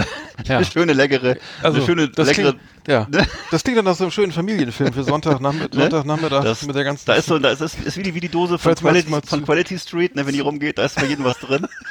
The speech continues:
Speaker 2: <laughs>
Speaker 1: Wenn man zu, zu gute Laune hat, ne, dann kann man da reingehen.
Speaker 2: Ne, also, ich weiß nicht, ob du den Film Der Babadook gesehen hast, da geht's ja auch um so eine, äh,
Speaker 1: Ja.
Speaker 2: Mutter, Mutter mit ihrem,
Speaker 1: Ja.
Speaker 2: ähm, Sohnemann, der so ein bisschen, äh,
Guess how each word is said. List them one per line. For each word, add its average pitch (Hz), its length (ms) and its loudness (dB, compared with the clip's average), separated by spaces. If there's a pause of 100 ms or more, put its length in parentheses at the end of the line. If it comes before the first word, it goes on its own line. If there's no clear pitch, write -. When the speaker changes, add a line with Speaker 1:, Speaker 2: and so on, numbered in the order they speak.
(280)
Speaker 2:
<laughs> - 460 -2
Speaker 1:
Wenn 165 140 4
man 170 160 6
zu, 254 100 -4 (100)
zu - 180 -10
gute 214 200 -4
Laune 185 320 4
hat, 131 140 0
ne, 160 160 -2
dann 147 220 -4
kann 139 440 -2
man 139 160 -2
da 143 100 0
reingehen. 135 380 -2 (720)
Speaker 2:
Ne, 131 240 0
also, 123 160 0 (200)
ich 113 80 -6
weiß 156 120 4
nicht, 185 60 0
ob 170 60 -4
du 175 60 -6
den 165 140 0
Film 170 220 0
Der 143 100 4
Babadook 131 560 2
gesehen 113 260 -2
hast, 135 140 -2
da 131 60 0
geht's 131 180 -8
ja 131 100 4
auch 127 180 2
um 131 180 -2
so 123 100 -4
eine, 120 240 -2
äh, 117 140 2
Speaker 1:
Ja. 131 280 4
Speaker 2:
Mutter, 143 240 0
Mutter 139 360 -2
mit 139 140 -4
ihrem, 120 400 -2
Speaker 1:
Ja. 131 260 4
Speaker 2:
ähm, 113 260 -4 (240)
Sohnemann, 143 640 2
der 127 160 4
so 127 40 -2
ein 123 80 -4
bisschen, 127 380 -2
äh, 117 380 -4